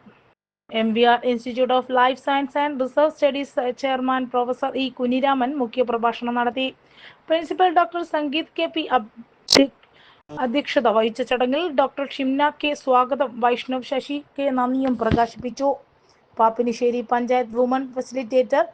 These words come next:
ലിഷ സെലിറ്റ എബ്രഹാം, ശുഭ എസ് എന്നിവർ ചടങ്ങിന് ആശംസ അർപ്പിച്ചു. ഇതോടെ ഇന്നത്തെ ആസാദി വാർത്തകൾ ഇവിടെ അവസാനിക്കുകയാണ്. അടുത്ത വാർത്താ ബുള്ളറ്റിൻ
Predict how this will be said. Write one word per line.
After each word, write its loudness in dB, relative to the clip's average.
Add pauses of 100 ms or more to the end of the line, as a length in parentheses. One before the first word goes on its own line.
(360)
ലിഷ -6
സെലിറ്റ 0
എബ്രഹാം, 0 (120)
ശുഭ 4
എസ് 0
എന്നിവർ -4
ചടങ്ങിന് 0
ആശംസ -4
അർപ്പിച്ചു. -2 (1700)
ഇതോടെ 2
ഇന്നത്തെ -2
ആസാദി -6
വാർത്തകൾ -2
ഇവിടെ -8
അവസാനിക്കുകയാണ്. -6 (120)
അടുത്ത -6
വാർത്താ -4
ബുള്ളറ്റിൻ -8